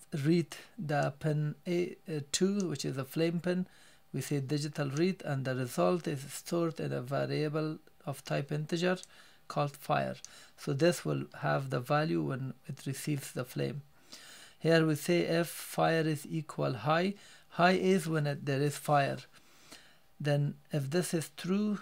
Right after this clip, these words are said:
then we do this action, these two line. The first line sets alarm of pin eight as high. So this goes high, where you see the buzzer is buzzing and the L E D is on. So you can do whatever you want. You can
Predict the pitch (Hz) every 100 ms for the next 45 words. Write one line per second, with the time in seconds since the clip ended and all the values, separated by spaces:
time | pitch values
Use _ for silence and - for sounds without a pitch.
0 | - 208 156 160 180 160 147 147 - 143
1 | 156 160 147 151 - 151 139 - 151 139
2 | 143 - - 151 143 139 135 131 - -
3 | - - - 143 - 190 - - 185 190
4 | 202 185 - - 165 156 - - 139 151
5 | 175 185 180 151 247 151 - - 151 147
6 | - 175 190 190 - 147 127 - 143 143
7 | 139 - - _ - 156 147 135 139 147
8 | 147 - 160 180 185 - - - - _
9 | 147 143 135 127 - - - - 151 143
10 | - 151 143 135 156 156 147 127 - 147
11 | 139 151 143 135 135 131 123 143 139 135
12 | 156 160 160 - 143 135 131 143 151 160
13 | 143 143 165 165 151 165 165 175 175 156
14 | 139 135